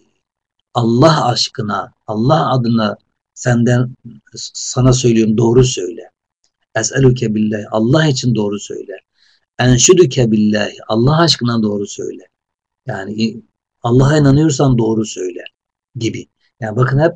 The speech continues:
Allah'ı öne sürerek bir şeyler söylüyorsunuz veya ba-, bazı şeylerde de, e, mesela Razi'de okumuştuk. Yani siz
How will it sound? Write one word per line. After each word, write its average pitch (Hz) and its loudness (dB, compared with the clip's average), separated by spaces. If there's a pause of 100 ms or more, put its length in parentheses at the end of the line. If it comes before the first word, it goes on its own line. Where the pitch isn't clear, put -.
Allah'ı 120 2
öne 127 2
sürerek 127 2 (420)
bir 107 -4
şeyler 104 -4
söylüyorsunuz 101 -8
veya 110 -6 (400)
ba-, 113 -4
bazı 120 0 (360)
şeylerde 107 0
de, 127 2 (1500)
e, 107 -6 (720)
mesela 104 -4
Razi'de 110 -2
okumuştuk. 113 -2 (340)
Yani 110 0
siz 127 -2